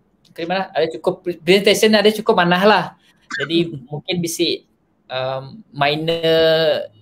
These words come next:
Speaker 1: deduction setiap lah. Dan yang
Speaker 2: Oh.
Speaker 1: second ialah yang pun take off ya. Take off yang cukup kadar tinggi.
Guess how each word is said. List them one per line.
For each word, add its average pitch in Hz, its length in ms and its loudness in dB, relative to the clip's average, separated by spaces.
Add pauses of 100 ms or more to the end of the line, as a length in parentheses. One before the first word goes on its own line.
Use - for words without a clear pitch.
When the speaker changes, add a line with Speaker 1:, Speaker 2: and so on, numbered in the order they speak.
(760)
Speaker 1:
deduction 156 560 0
setiap 147 160 0
lah. 147 180 0 (380)
Dan 139 240 -6
yang 139 320 -4
Speaker 2:
Oh. 175 80 -16
Speaker 1:
second 185 480 -2
ialah 165 240 4
yang 160 240 2
pun 175 160 -2
take 151 240 2
off 160 240 4
ya. 127 80 -4
Take 143 160 -2
off 180 160 0
yang 160 160 -2
cukup 220 320 0
kadar 143 160 2
tinggi. 131 480 -10